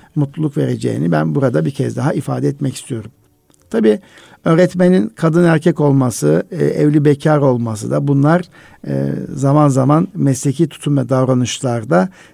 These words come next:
değişiklik meydana getirmektedir. Bu konuda, e, genelleme yapmak yanlış olmakla birlikte işte kadın öğretmenler çok iyidir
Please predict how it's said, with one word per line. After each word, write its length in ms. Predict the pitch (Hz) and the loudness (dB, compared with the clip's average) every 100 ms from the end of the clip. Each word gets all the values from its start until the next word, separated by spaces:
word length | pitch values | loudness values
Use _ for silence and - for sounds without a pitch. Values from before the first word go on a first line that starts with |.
| _ | _
değişiklik 720 | 147 143 139 - 143 165 151 | 0 2 4 0 -4 -6 -2
meydana 460 | 147 131 123 123 165 | -2 -2 -2 -2 0
getirmektedir. 1120 | 160 139 139 143 135 131 127 - 117 170 220 _ - - - | 0 0 0 -2 0 0 -2 -8 0 0 0 _ -20 -18 -4
Bu 160 | 180 - | -2 0
konuda, 640 | 165 156 156 143 143 208 - _ _ _ - | 2 2 2 2 2 0 -8 _ _ _ -6
e, 380 | 131 127 127 123 123 110 | -2 -2 -2 -2 -4 0
genelleme 520 | 139 143 151 160 156 | 2 4 4 4 4
yapmak 480 | 139 131 165 160 - | 2 0 -2 -4 -2
yanlış 400 | 131 135 147 143 | 0 2 0 0
olmakla 500 | 139 147 147 143 113 | 0 0 -2 -4 -4
birlikte 340 | 110 110 - | -6 -6 -8
işte 220 | 131 - - | -8 -8 -8
kadın 260 | - 135 147 | -2 2 4
öğretmenler 640 | 131 131 - 127 127 139 | 4 2 0 -2 0 0
çok 300 | - 135 - | -2 -4 0
iyidir 460 | 120 98 160 190 | 0 2 2 2